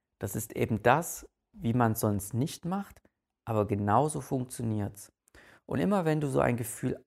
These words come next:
ausfühlst, kannst du tiefer fallen. In diesen Frieden,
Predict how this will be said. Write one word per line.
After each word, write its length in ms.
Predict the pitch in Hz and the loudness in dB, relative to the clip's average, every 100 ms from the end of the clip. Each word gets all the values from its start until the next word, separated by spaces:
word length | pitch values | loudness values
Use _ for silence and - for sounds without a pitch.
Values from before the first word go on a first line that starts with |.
| - | -2
ausfühlst, 1000 | 156 170 - - 117 120 160 - - - _ | 0 0 -6 -4 0 2 0 -6 -14 -20 _
kannst 380 | - 113 - 120 | -4 -2 -2 -6
du 80 | 110 _ _ - | -8 _ _ -16
tiefer 380 | - 131 - | -8 -2 -2
fallen. 420 | - - 92 92 107 _ _ _ _ _ _ _ _ _ _ _ - | -2 -2 -2 -2 -8 _ _ _ _ _ _ _ _ _ _ _ -2
In 220 | 123 160 | 0 2
diesen 280 | 160 151 135 | -2 -2 -4
Frieden, 560 | - 123 120 127 131 | -6 -6 -4 -2 -4